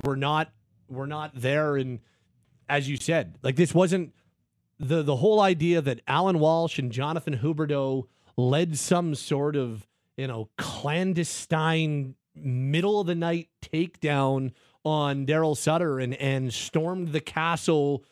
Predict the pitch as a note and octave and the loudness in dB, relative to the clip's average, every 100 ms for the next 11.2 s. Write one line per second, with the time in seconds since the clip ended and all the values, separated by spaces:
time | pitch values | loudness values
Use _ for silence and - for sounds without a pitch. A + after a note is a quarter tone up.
0 | _ - E3 D#3 D3 C#3+ C#3+ D3+ D#3+ E3 | _ -6 -2 0 2 0 -2 0 -2 0
1 | D#3 D#3 C#3+ - - E3+ F3+ D#3+ C3+ D#3+ | 0 0 -2 -2 0 2 2 0 0 0
2 | G3 E3 C#3+ - E3 D3 D3 F3+ E3+ - | 0 -2 -4 -4 -2 -2 0 0 -2 -2
3 | G3+ A3 G2+ - - A#2+ D#3 F#3 F#3+ F3+ | 0 0 -4 -16 -4 0 2 0 -4 -6
4 | - D3+ F#3 F#3 C#3 D3 C#3+ C#3+ D#3 - | -2 0 2 0 0 -2 -2 -4 -4 -6
5 | - A#2 B2+ D#3+ F3+ D#3 E3 D#3+ D#3 - | -12 -6 -2 0 0 0 0 0 -2 -4
6 | E3 E3+ D#3+ C#3 - D3 - D3 C#3+ D#3 | -4 -4 -6 -8 -2 -2 -2 -4 -4 -6
7 | - _ _ F#3 F3 E3 D#3 F#3 F3+ D#3+ | -10 _ _ 0 2 2 2 0 0 -4
8 | C#3 B2+ B2+ D#3 E3+ _ _ _ D#3+ D#3 | -2 -4 -2 -4 -8 _ _ _ -4 -2
9 | D3+ D3+ D3+ D3 B2 - _ _ _ _ | -2 -4 -4 -8 -12 -18 _ _ _ _
10 | _ _ _ _ C3 D#3 E3 F#3+ F3 G3 | _ _ _ _ -2 2 2 2 0 0
11 | D3 | 0